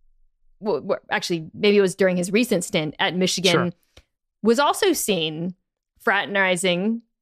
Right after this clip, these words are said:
Speaker 1: with a co-ed, which is the creepiest thing you can call a college girl in twenty twenty-two. But it was not in that way. It was, like, somehow late at night, he was seen,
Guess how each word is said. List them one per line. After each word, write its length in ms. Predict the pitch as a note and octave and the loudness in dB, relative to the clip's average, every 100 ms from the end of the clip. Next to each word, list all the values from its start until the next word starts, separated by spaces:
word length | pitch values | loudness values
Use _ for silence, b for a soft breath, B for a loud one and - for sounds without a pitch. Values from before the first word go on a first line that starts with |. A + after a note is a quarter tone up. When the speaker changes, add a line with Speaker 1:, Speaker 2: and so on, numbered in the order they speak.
| - | -4
Speaker 1:
with 160 | G#3 | -2
a 40 | G#3 | 0
co-ed, 680 | - A3+ F#3 F3+ E3 F3+ G#3 | 0 2 2 2 0 0 -4
which 160 | F#3 | -8
is 80 | E3+ | -8
the 80 | E3+ | -8
creepiest 380 | F#3 F3+ D3 E3 | -4 -2 -4 -6
thing 180 | D#3 D#3 | -6 -6
you 60 | |
can 60 | D#3+ | -6
call 320 | E3+ D3 D#3 | -4 -4 -2
a 80 | D#3 | -4
college 380 | - C#3+ D3 D3+ | -4 -6 -6 -8
girl 240 | C#3+ D#3 | -8 -4
in 140 | E3+ D#3+ | -4 -6
twenty 200 | D3+ D#3 | -8 -10
twenty-two. 480 | - D3+ - D3+ F3+ B B B _ _ | -8 -12 -8 -8 -8 B B B _ _
But 280 | A#3+ G#3+ - _ _ _ _ _ _ _ | -2 -2 -8 _ _ _ _ _ _ _
it 140 | A3+ G#3+ | -2 2
was 220 | A3+ G#3 | 2 4
not 340 | B3+ C#4 - | 2 2 -2
in 160 | A#3 A3+ | -2 2
that 260 | C4 G4+ B3 | 2 2 2
way. 480 | F#3 E3 D3+ C#3+ - _ _ _ | 0 0 -4 -6 -10 _ _ _
It 160 | C#3 G3 | -2 2
was, 160 | B3 | 2
like, 240 | B3 A#3 - _ _ _ _ _ | 2 -2 -6 _ _ _ _ _
somehow 600 | - D4+ F4 F#4+ D4+ C4 B3 | -4 0 0 0 2 2 2
late 320 | G#3+ A3+ C4+ | 2 0 2
at 140 | C4 G#3 | 0 0
night, 640 | G#3+ G3+ F3+ - - - _ _ _ _ _ | 0 0 -2 -6 -14 -14 _ _ _ _ _
he 180 | - B3 | -2 0
was 220 | A3+ A3 | 0 -4
seen, 640 | - - B3+ A#3+ A#3 A3+ | -6 -2 2 2 2 0